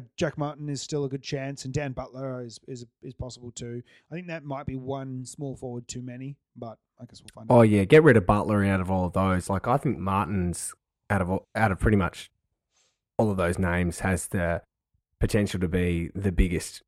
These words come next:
Speaker 2: pickup. He could be anything, but also the big potential to be a bust.
Speaker 1: Well, maybe. I mean, he polled some Brownlow votes early in the season this year. Um,
Speaker 2: Yeah, he's
Speaker 1: which I noticed.
Speaker 2: and just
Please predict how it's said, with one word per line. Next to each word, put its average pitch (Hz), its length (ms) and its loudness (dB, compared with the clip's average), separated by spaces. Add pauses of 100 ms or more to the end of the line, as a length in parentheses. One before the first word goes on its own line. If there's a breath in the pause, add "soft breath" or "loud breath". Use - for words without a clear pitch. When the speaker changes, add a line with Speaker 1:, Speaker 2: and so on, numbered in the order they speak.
(280)
Speaker 2:
pickup. 95 440 -2 (480)
He 101 300 0 (100)
could 87 180 -4
be 82 300 -4 (260)
anything, 90 460 -4
but 127 80 10
also 131 280 8
the 101 80 4
big 98 220 0
potential 87 340 0
to 85 60 0
be 82 280 -2 (100)
a - 40 -4
bust. - 440 -2 (560 soft breath)
Speaker 1:
Well, 302 580 0
maybe. 262 600 -2 (140)
I 180 40 -10
mean, 208 180 -6
he 208 140 -4 (140)
polled 226 260 -4
some 175 180 -8
Brownlow 165 520 -6
votes 113 360 -12
early 117 260 -10
in 110 80 -10
the 107 60 -10
season 104 580 -14
this 110 240 -16
year. 110 200 -16 (340)
Um, 117 580 -14 (120)
Speaker 2:
Yeah, 143 240 4
he's 208 180 6
Speaker 1:
which - 100 -14
I 135 40 -10
noticed. 131 520 -10 (180)
Speaker 2:
and 160 120 6
just 180 160 4